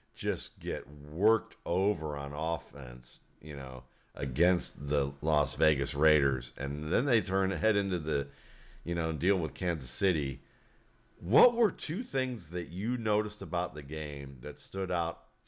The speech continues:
the most that bode well for Baltimore? And is there still anything left about that Vegas game that concerns you, um, that w-, when you were heading into the Chiefs game, now after you've seen it?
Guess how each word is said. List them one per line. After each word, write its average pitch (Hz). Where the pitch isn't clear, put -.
the 78
most 82
that 78
bode 92
well 90
for 80
Baltimore? 92
And 92
is 87
there 95
still 127
anything 101
left 92
about 87
that 73
Vegas 85
game 76
that -
concerns 85
you, 73
um, 71
that 73
w-, 60
when 78
you 76
were 73
heading 87
into 92
the 76
Chiefs 71
game, 69
now 76
after 69
you've 62
seen 62
it? 50